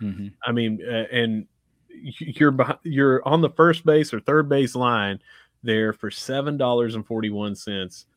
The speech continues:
Speaker 2: per game if you get these. I've seen a lot of people say, "Well, but you gotta buy a brick, and you gotta count that in, and you've gotta donate to the Big Green."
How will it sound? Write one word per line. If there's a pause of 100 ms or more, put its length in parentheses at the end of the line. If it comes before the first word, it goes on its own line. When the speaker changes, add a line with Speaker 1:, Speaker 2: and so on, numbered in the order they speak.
(200)
Speaker 2:
per
game (120)
if
you
get
these. (180)
I've
seen
a
lot
of
people
say, (420)
"Well,
but
you
gotta
buy
a
brick,
and
you
gotta
count
that
in, (280)
and
you've
gotta
donate
to
the
Big
Green."